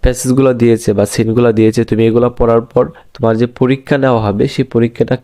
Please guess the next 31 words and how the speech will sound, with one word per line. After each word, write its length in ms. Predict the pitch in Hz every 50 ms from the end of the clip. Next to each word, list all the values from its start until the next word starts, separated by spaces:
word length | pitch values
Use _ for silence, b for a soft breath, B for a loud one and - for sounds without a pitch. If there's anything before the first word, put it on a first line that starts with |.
| _ - -
কি 180 | - 151 147
আকারে 340 | 143 143 143 - 120 110 104
হবে, 280 | 101 104 101 85 - - - _ _ _
কোন 220 | - 147 147 143
প্রশ্নের 560 | 135 - - 120 113 - - - 135 135 147 - - -
অবকাঠামোতে 680 | - 127 123 123 - - 117 - 110 107 110 - -
হবে। 240 | 110 104 101 95 98
দেখো, 320 | 92 - 101 - - 147 180 - B B B B B B B B B
হ্যাঁ, 260 | B - 101 98 - 127
প্রথমে 580 | - - 135 135 - 143 143 151 147 147 - - _ _ - - - - - _ _ -
সিন 340 | - - - - 156 151 156
প্যাসেজ 320 | - - 123 - - - -
থাকবে 280 | 113 107 104 98 101 101
একটি, 420 | 98 - _ - 131 143 - - _ _ _ - -
এই 140 | - 120 113
সিন 280 | - - 135 135 147 160
প্যাসেজ 300 | - 147 143 143 139 -
থেকে 220 | - 151 156 156
তোমাকে 400 | - 131 113 117 117 - 120 - -
এমসিকিউ 480 | 120 117 - - - 131 - 131 123
দেওয়া 300 | 117 120 113 110 107 110
হবে। 300 | 110 113 107 127 143 196 - B B B B B B B -
আহ, 320 | 95 95 92 92 92 - - - - - - _ _ _ - B B B B B B B B B B B B B
তোমরা 200 | - - - 113
তো 280 | - - 127 127 127 - -
অবশ্যই 320 | - 117 113 - - 143 127
জানো 260 | 120 117 113 120 120
এমসিকিউ 440 | 107 107 104 101 - 131 - - 117
জিনিসটি 440 | 110 110 107 110 - - - 123 117
কি, 180 | - 143 147
অর্থাৎ 260 | 131 - - - 110